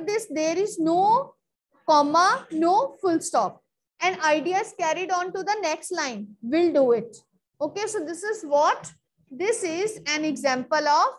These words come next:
enjambment. Okay, what is this? This is an example of enjambment. Okay, and it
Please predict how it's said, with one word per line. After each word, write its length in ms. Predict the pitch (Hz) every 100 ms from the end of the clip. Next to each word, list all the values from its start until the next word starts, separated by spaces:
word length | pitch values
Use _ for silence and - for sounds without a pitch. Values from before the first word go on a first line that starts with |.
| - 302
enjambment. 880 | 320 277 262 240 233 220 190 202 -
Okay, 280 | 277 - 359
what 260 | 302 285 349
is 200 | 320 285
this? 200 | 370 427
This 200 | 254 285
is 160 | 320 302
an 180 | 285 285
example 560 | 262 269 254 - 269
of 220 | 277 349 587 - -
enjambment. 1200 | - - 277 294 339 302 254 233 - - - - - - - - _ 311
Okay, 340 | 330 440 427 330
and 400 | 370 330 226 - _ _ _
it 100 | 403